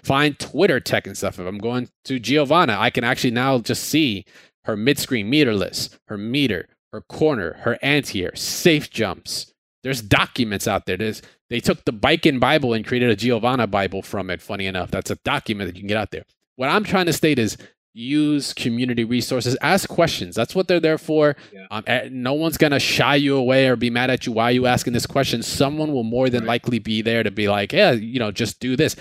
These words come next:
Speaker 1: I was asking questions from people playing early today
Speaker 2: Mm-hmm.
Speaker 1: in, in this Discord. I was like, "Yo,"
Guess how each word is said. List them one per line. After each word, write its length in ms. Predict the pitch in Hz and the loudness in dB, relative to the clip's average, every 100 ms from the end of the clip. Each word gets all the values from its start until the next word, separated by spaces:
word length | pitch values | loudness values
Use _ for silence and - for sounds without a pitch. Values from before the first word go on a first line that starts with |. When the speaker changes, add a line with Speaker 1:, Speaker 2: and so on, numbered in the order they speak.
| - - | -12 0
Speaker 1:
I 140 | 214 | 2
was 160 | 277 185 | 6 6
asking 380 | 156 160 196 175 | 6 4 2 0
questions 420 | 190 196 - 196 | 0 2 0 0
from 420 | - 190 185 175 - | 2 2 2 -6 -4
people 240 | 196 196 | 0 0
playing 300 | 180 202 185 | 4 4 6
early 260 | 180 190 196 | 6 6 6
today 560 | 190 131 214 220 120 - - | 4 6 6 6 4 -2 -14
Speaker 2:
Mm-hmm. 200 | 113 110 | -12 -2
Speaker 1:
in, 280 | 156 156 - | -2 -2 -2
in 220 | 170 160 | -2 6
this 320 | 190 - - | 6 6 -6
Discord. 480 | 113 196 240 190 120 | 2 4 4 2 2
I 20 | |
was 80 | 123 | 4
like, 160 | 123 151 | 2 6
"Yo," 300 | 214 120 | 6 4